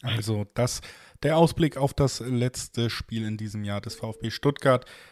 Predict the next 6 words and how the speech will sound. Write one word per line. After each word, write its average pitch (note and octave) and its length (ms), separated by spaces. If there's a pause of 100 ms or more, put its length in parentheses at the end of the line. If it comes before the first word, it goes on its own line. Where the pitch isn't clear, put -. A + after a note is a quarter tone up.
(120)
in B2+ 160
der B2 140
Bundesliga. B2+ 1120 (100)
Und, B2 500
ähm, A#2+ 300 (120)
dann A2+ 280